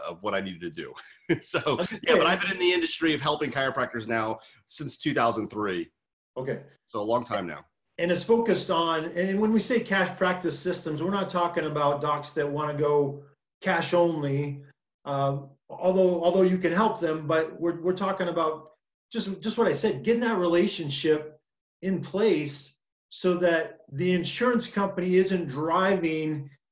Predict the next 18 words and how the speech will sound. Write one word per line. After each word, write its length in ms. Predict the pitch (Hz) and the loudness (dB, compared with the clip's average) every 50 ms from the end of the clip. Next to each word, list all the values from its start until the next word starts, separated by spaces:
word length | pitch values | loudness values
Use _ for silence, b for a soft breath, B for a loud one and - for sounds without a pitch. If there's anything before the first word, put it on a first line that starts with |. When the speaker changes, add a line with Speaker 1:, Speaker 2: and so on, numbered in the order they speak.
| _ _ _ - | _ _ _ -14
Speaker 2:
the, 580 | 135 131 151 165 165 165 165 165 165 160 - - 143 | -10 -4 0 2 4 4 4 2 0 -2 -6 -8 -6
the 100 | 151 151 | -6 -6
patient's 640 | 139 - - 185 185 190 185 - - 190 180 - - | -6 -6 0 2 2 2 2 2 0 -2 -2 -2 -4
ability 480 | 165 147 180 175 175 180 170 165 165 | -2 2 4 4 4 6 4 4 2
to 140 | 156 156 151 | 2 0 -4
come 260 | - - 160 156 160 | -4 -6 -6 -4 -2
in 180 | 170 170 170 160 | -2 -2 0 -2
or 120 | 151 147 | -2 -2
the 120 | 143 143 139 | -2 -2 -4
patient's 540 | 139 165 170 175 175 - - 170 151 - | -2 0 0 0 0 0 -4 -6 -6 -6
perception 680 | - - - 151 143 - - 180 160 - - - 165 160 | -10 -8 -6 -6 -4 0 2 2 2 2 -2 -8 -6 -6
of 120 | 156 139 | -6 -6
how 200 | 135 139 165 165 | -6 -4 -4 -2
much 260 | 165 165 151 139 - - | -2 -2 -4 -6 -6 -4
they 100 | 170 160 | -6 -4
can 220 | - 160 156 143 | -4 -6 -8 -8
come 220 | - 170 156 156 | -6 -6 -6 -4
in 460 | 160 160 160 165 160 156 156 139 139 | -2 -4 -2 -2 -2 -4 -4 -6 -8